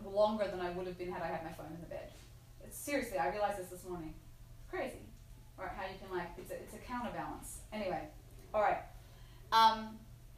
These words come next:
I'm just trying to work out how much more to go on with. I think what we're gonna do is I'm gonna finish here. Um,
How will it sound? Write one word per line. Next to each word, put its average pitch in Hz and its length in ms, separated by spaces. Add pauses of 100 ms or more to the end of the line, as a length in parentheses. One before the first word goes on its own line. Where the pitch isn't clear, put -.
(3250)
I'm 202 120
just 196 140
trying 190 120
to 180 60
work 175 240
out 180 140
how 180 60
much 175 240
more 180 100
to 170 100
go 180 160
on 175 180
with. - 120 (1200)
I 220 80
think 285 240
what 302 100
we're 226 140
gonna 214 140
do 208 380 (120)
is 208 140
I'm 208 60
gonna 214 140
finish 208 260
here. 196 380 (680)
Um, 202 280